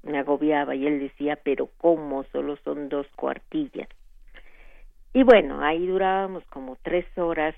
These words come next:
y a mí me asombraba y me abochornaba que él no me dejara renunciar, y siempre decía, "Ok, otro año". Y así hasta el otro año, y ahora me doy cuenta que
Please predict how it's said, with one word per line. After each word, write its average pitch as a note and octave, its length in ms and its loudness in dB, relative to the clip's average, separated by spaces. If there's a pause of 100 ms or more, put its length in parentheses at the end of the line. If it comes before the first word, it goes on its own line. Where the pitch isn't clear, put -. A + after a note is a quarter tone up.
y C3+ 160 -10
a C3+ 100 -8
mí D3+ 380 -10
me D3+ 120 -8
asombraba C#3 600 -8
y C#3 40 -10
me C3 140 -10
abochornaba D3 960 -6 (580)
que D3+ 220 6
él F#3+ 160 6
no G#3+ 80 2
me G#3+ 160 2
dejara G#3+ 380 0
renunciar, A3 720 -4 (640)
y C#3 160 -18
siempre D3+ 520 -4 (480)
decía, D#3 520 -4
"Ok, D#3 180 -6 (220)
otro D#3 240 -6
año". C#3 280 -10 (720)
Y E3 140 0
así F#3+ 420 -2 (320)
hasta - 240 -8
el C#3+ 120 -4
otro F3 300 -2
año, D#3 360 -2 (100)
y E3 120 0
ahora F#3+ 200 2
me F#3+ 140 -4
doy F3 140 -4
cuenta E3 440 -4
que D#3 440 -4